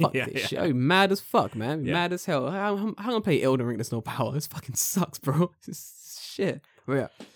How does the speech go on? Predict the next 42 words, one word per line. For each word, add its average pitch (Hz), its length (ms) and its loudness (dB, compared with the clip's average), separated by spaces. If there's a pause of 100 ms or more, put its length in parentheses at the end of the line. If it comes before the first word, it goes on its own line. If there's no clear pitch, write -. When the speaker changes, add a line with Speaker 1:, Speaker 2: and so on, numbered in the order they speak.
(600)
Speaker 1:
You - 60 -6
need 160 60 0
that. - 20 2
Speaker 2:
Uh, 175 500 4
okay. 151 180 2
Other 131 240 0
stuff 143 220 0
that 139 60 -2
you 131 140 -2
need. 113 280 0
Uh, 110 180 0
Speaker 1:
Yeah. 110 300 2
Speaker 2:
I, 160 580 2 (480)
I 101 120 -10
don't 131 160 -6
know 110 120 -4
if 101 140 -8
you 95 100 -10
need 92 220 -8
it 98 80 -8
one 87 160 -10
hundred 92 220 -10
percent, 107 500 -4
Speaker 1:
Mm. 127 140 0
Speaker 2:
but 98 200 -2
in 98 220 -8
ours, 98 420 -6
th-, 101 220 -4
we 95 140 -8
have, 107 160 -8
like, 92 160 -10
a 87 40 -8
hand 113 600 -10
crank, 98 580 -8 (680)
uh, 90 460 -4
like, 90 420 -10
it's 107 160 -10
like 95 140 -8
a 85 60 -8
weird, 104 340 -2
like, 92 180 -4
flashlight 107 640 -4